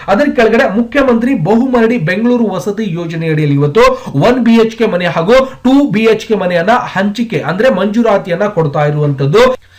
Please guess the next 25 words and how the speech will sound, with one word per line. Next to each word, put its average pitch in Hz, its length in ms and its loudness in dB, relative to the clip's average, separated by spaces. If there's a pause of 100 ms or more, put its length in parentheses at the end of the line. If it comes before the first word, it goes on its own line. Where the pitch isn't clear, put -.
(240)
ಮತ್ತೆ 262 240 0
ಇದರ 277 220 2
ಜೊತೆಗೆ 269 240 2
ನಾವು 285 220 4
ಯಾವುದರಲ್ಲಿ 277 580 4
ಅರ್ಜಿಯನ್ನ 220 360 2
ಸಲ್ಲಿಸ್ತಾ 214 440 0
ಇದೀವಿ, 196 360 0
ಯಾವ 202 300 2 (140)
ಒಂದು 262 120 0
ಯೋಜನೆ 247 520 2
ಅಡಿಯಲ್ಲಿ 247 360 4
ಅರ್ಜಿಯನ್ನ 214 320 0
ಸಲ್ಲಿಸ್ತಾ 180 480 -4
ಇದೀವಿ 165 180 -2
ಅಂದ್ರೆ, 160 440 0 (100)
ಮುಖ್ಯಮಂತ್ರಿಗಳ 240 880 2
ಬಹುಮಹಡಿ 233 600 2
ಬೆಂಗಳೂರು 233 560 0
ವಸತಿ 226 400 -2
ಯೋಜನೆ 190 460 0
ಅಡಿಯಲ್ಲಿ 190 280 -4
ನಾವೇನ್ 160 360 -2
ಮಾಡ್ತಾ 147 340 0
ಇದೀವಿ, 139 200 2